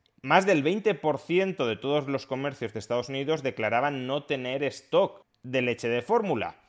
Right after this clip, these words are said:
Esto, en principio, debería solucionarse ¿cómo? Pues si falta stock de leche de fórmula, hacemos nuevos pedidos, incrementamos los pedidos a los fabricantes, estos aumentan la producción y nos abastecen.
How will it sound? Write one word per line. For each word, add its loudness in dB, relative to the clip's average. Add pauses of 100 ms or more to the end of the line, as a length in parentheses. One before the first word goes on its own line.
(220)
Esto, 4
en 0
principio, 0
debería 2
solucionarse -2
¿cómo? 4 (300)
Pues -10
si -10
falta 2
stock 0
de -4
leche -6
de -2
fórmula, 4 (420)
hacemos 2
nuevos 2
pedidos, 2
incrementamos -2
los -2
pedidos 2
a 0
los -4
fabricantes, 2 (280)
estos 2
aumentan 0
la 0
producción 2
y -4
nos -4
abastecen. -4